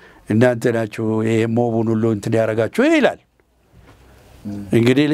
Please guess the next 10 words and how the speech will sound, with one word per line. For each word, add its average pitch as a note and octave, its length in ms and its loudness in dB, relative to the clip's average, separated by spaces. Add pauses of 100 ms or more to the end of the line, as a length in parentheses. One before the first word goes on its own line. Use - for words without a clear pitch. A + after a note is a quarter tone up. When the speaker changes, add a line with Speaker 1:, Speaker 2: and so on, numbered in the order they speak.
(200)
Speaker 1:
ለምን C3+ 260 2
ትላለህ D3 360 0
ልትል C#3 300 -4
አትችልም። F#3 400 -2 (1400)
ሰውየው A2+ 420 2
ጠመንጃ A#2 340 0
ይዟል፣ D3+ 420 0
እ፣ C3 140 0 (720)
ሁሉ G#2+ 200 2 (100)
ነገር G#2 240 0